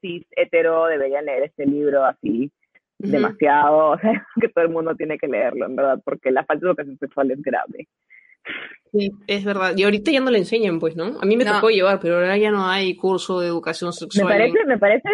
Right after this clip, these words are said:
Speaker 1: me parece rarísimo que la, te haya tocado. Creo que eres la, una de las primeras personas
Speaker 3: Sí.
Speaker 1: en Perú que,
Speaker 2: Sí.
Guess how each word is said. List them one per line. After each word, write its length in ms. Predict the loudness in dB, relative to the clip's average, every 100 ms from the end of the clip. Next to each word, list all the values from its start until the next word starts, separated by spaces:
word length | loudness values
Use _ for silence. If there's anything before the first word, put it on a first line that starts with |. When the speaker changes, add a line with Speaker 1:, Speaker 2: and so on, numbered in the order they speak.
| 0 0
Speaker 1:
me 100 | 0
parece 240 | 2 2
rarísimo 580 | 2 2 0 -2 -4 0
que 80 | 0
la, 200 | 2 0
te 140 | 0
haya 100 | -2
tocado. 340 | -2 -2 -2 -2 _
Creo 140 | 0
que 60 | 0
eres 100 | 0
la, 140 | -2 -4
una 140 | -4
de 60 | -4
las 60 |
primeras 420 | -4 -6 -4 -4 -6
personas 440 | -8 -8 -8 -8 -2 0 2
Speaker 3:
Sí. 160 | 2 0 0
Speaker 1:
en 40 |
Perú 340 | 2 4 2 2
que, 240 | 0 0 -4 0
Speaker 2:
Sí. 220 | 2